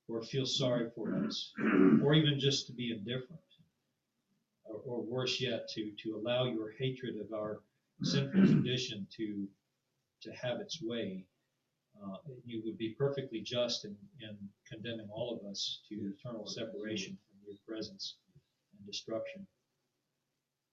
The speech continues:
But in this marvelous plan, which is not only, uh, amazing to us, but also to the angels, you have undertaken to become a member of our race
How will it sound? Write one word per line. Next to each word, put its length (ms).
But 120
in 140
this 500
marvelous 720
plan, 380
which 420
is 200
not 200
only, 420
uh, 220
amazing 460
to 180
us, 220
but 80
also 300
to 140
the 140
angels, 580
you 280
have 260
undertaken 640
to 60
become 360
a 180
member 260
of 280
our 180
race 440